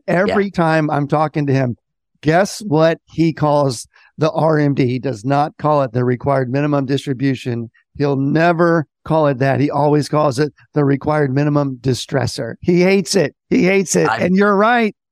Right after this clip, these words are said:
Speaker 1: If you got a Roth, maybe you're working right now. Maybe you're a listener going, "Man, I wish I had a Roth," based on what they're talking about. I just want our listeners to know that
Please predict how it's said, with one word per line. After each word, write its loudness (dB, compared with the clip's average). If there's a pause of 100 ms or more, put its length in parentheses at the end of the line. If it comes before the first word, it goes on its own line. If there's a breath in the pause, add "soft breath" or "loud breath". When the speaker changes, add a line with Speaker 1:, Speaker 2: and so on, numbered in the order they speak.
(200)
Speaker 1:
If 2
you 0
got 0
a 4
Roth, 2 (160)
maybe 2
you're 4
working 2
right 2
now. 2
Maybe 0
you're 4
a 2
listener 2
going, 0
"Man, -2
I 2
wish 0
I 2
had 2
a 4
Roth," 2
based 0
on 0
what -2
they're 0
talking 0
about. 0 (240)
I -2
just -2
want 2
our 2
listeners 2
to 0
know 0
that 2